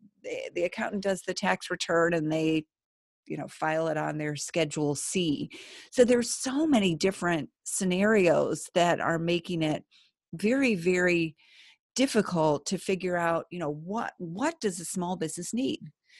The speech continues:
Because Congress clearly wants to help the small business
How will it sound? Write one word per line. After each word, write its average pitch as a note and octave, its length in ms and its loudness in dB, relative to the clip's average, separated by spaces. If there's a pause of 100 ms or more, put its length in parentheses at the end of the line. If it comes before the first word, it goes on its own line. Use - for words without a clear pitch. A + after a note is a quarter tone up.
(200)
Because G#3 360 -2
Congress D#4+ 420 0
clearly A#3 460 2
wants F#3 440 -2
to G3 100 -4
help F#3+ 280 -2
the F3 80 -8
small E3+ 320 -4
business E3 540 -6